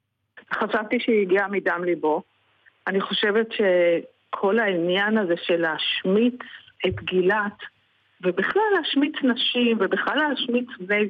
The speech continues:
זוג, שהם לא שייכים בשום עניין בצורה למערכת הפוליטית, היא פשוט מגעילה, אה, היא פשוט לא לעניין, והיא לא, לא מתאימה. אה,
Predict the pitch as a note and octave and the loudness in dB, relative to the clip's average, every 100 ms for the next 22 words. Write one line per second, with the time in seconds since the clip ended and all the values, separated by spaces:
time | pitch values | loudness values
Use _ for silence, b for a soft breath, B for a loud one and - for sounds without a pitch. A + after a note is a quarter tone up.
0 | E3+ F#3 F#3 F3 E3 G3 G#3 A#3+ - G#3 | 0 0 0 -4 0 0 0 -2 0 0
1 | G3+ B B - F#3+ B3 C4 A3+ G#3+ G#3+ | 0 B B -6 -2 2 2 2 0 -2
2 | A#3 G3 F#3 F#3 F#3 F3+ F3+ G3 - G#3+ | -2 0 0 0 0 -2 -2 -2 -2 -4
3 | - F3+ E3 E3+ F3+ - B B B B | -2 0 0 2 0 -2 B B B B
4 | B B _ B3 C4 B3+ E4+ E4+ E4 C4+ | B B _ -4 -2 -2 0 0 0 0
5 | A#3+ G#3+ A3 - - _ G3+ G3+ G#3 A3 | 2 2 0 -6 -16 _ 0 2 0 -2
6 | - A3 D4 - B3 B3+ A#3+ G3+ F#3 F3+ | -2 0 -2 2 2 2 0 0 -2 -2
7 | F3+ G3+ A#3 C#4 A#3 C4 D#4 E4 B3 G3 | -2 -2 0 -2 0 0 0 0 -4 -4
8 | D3+ B B B B G#3+ | -6 B B B B -6